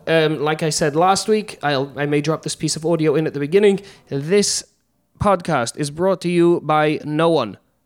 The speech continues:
and, uh, we are open to taking sponsorship from anyone that wants to pay us money to continue to talk about nothing.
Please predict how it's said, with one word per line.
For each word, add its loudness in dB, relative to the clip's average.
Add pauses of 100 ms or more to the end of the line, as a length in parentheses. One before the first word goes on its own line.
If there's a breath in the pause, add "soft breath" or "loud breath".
(180)
and, -2
uh, 2
we 0
are 0 (760)
open 2 (100)
to 4
taking 0
sponsorship 0 (300 loud breath)
from -2
anyone 2
that -2
wants 0
to 0
pay -2
us -2
money 0
to -8
continue -2
to -8
talk -2 (320 loud breath)
about -2
nothing. 2